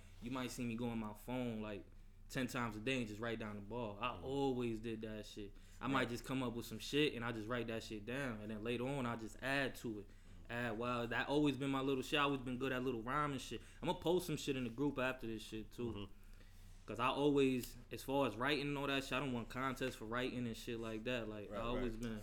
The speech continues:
Speaker 1: always been able to attract motherfuckers with my writing skills.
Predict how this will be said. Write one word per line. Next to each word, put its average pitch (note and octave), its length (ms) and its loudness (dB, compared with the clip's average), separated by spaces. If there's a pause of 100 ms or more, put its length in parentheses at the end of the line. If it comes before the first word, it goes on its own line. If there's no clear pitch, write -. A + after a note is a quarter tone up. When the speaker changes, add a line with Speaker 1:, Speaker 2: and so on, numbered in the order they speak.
(520)
Speaker 1:
always A#2 280 -2
been A2 280 -4 (640)
able A2 280 -2
to G#2+ 80 -2
attract A#2 420 -4
motherfuckers G#2+ 500 -6
with G#2+ 120 -8
my G#2 160 -6
writing A2 300 -6
skills. G#2+ 340 -12